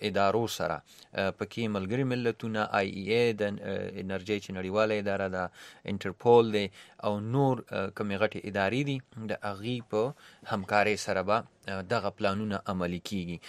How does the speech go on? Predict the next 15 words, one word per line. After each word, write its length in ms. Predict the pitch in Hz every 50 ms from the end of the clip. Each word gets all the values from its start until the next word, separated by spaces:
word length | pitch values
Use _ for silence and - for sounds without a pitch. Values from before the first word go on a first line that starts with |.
| - - - - - -
یو 220 | 147 165 190 185
خو 140 | 175 - 123
دا 240 | 107 104 101 87 85
ده. 140 | - - -
بل، 300 | - 117 151 170 185 170
ا، 200 | 170 151 143 135 127 - _ _ _ -
د 240 | 123 120 123 120 123 120
دې 200 | 123 156 160 165
په 180 | 160 - 139 - -
اجنډا 440 | 131 120 110 120 117 117 123 151 147
کې 120 | - 131
دا 180 | 117 123 123 117
خبره 360 | - - 107 110 117 113 113
چې 120 | 110 - 113
ده، 280 | 107 120 131 147 156